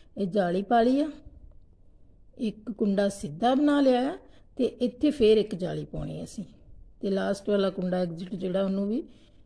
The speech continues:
ਸਿੱਧਾ ਬਣਾ ਲੈਣਾ ਹੈ। ਹੁਣ ਆ ਗਏ ਹਾਂ ਉਲਟੀ ਸਿਲਾਈ 'ਤੇ। ਪਹਿਲਾ ਕੁੰਡਾ ਉਤਾਰ ਲਿਆ, ਫਿਰ ਸਟਾਰਟਿੰਗ 'ਤੇ ਇੱਥੇ ਅਸੀਂ ਤਿੰਨ ਕੁੰਡਿਆਂ ਤੋਂ ਤਿੰਨ ਕੁੰਡੇ ਕਰਨੇ ਆ। ਇਸ ਤਰ੍ਹਾਂ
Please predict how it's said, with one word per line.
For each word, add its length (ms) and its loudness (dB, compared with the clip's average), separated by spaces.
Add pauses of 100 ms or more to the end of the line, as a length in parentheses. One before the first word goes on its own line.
(120)
ਸਿੱਧਾ 440 0
ਬਣਾ 420 0
ਲੈਣਾ 280 -8
ਹੈ। 80 -18 (1800)
ਹੁਣ 140 2
ਆ 120 2
ਗਏ 120 0
ਹਾਂ 100 2
ਉਲਟੀ 380 -4
ਸਿਲਾਈ 340 2
'ਤੇ। 260 -4 (580)
ਪਹਿਲਾ 240 2
ਕੁੰਡਾ 260 2
ਉਤਾਰ 440 0
ਲਿਆ, 260 -4 (520)
ਫਿਰ 120 4
ਸਟਾਰਟਿੰਗ 560 0
'ਤੇ 240 2
ਇੱਥੇ 340 -2
ਅਸੀਂ 200 -2
ਤਿੰਨ 380 2
ਕੁੰਡਿਆਂ 500 -2
ਤੋਂ 160 -4
ਤਿੰਨ 360 -2
ਕੁੰਡੇ 340 -4
ਕਰਨੇ 360 -8
ਆ। 920 -20
ਇਸ 80 -10
ਤਰ੍ਹਾਂ 220 -8